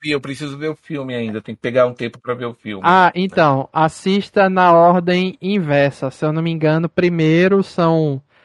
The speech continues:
Speaker 2: é uns três ovas, é uns O V As que tem, tá tudo na Crunchyroll, certo? Primeiro são
Speaker 1: Vou
Speaker 2: os
Speaker 1: pegar
Speaker 2: três
Speaker 1: o
Speaker 2: O V As, aí tem uma cena pós-créditos, aí você vai pro
Speaker 1: E
Speaker 2: filme.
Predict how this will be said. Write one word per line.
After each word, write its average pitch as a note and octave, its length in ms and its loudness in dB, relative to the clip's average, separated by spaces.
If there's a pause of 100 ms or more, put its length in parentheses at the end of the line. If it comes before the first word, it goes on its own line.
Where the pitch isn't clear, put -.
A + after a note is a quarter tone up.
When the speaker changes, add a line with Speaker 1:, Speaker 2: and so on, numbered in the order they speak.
(140)
Speaker 2:
é E3 140 2
uns E3+ 160 0
três G3 380 2
ovas, E3 680 4
é E3+ 160 -14
uns D3 300 -4
O D3 100 2
V D3 120 2
As D3 180 2
que - 140 -8
tem, D#3 400 -2
tá F3 240 4
tudo A#3+ 240 0
na B3 80 0
Crunchyroll, A#3 540 2
certo? G3+ 340 -4 (600)
Primeiro F3+ 440 4
são G3+ 160 0
Speaker 1:
Vou F#3+ 80 2
Speaker 2:
os F3+ 80 -4
Speaker 1:
pegar A#2+ 160 -2
Speaker 2:
três F#3 180 2
Speaker 1:
o F#3+ 80 6
Speaker 2:
O F#3 60 4
V F#3 160 2
As, D3 680 2 (580)
aí F3 300 6
tem G#3 140 2
uma G#3 100 4
cena A3 300 0
pós-créditos, F3+ 1200 2 (920)
aí D#3 160 4
você F3+ 220 2
vai F3+ 100 6
pro A#3 180 0
Speaker 1:
E D3 40 -4
Speaker 2:
filme. C3+ 360 -2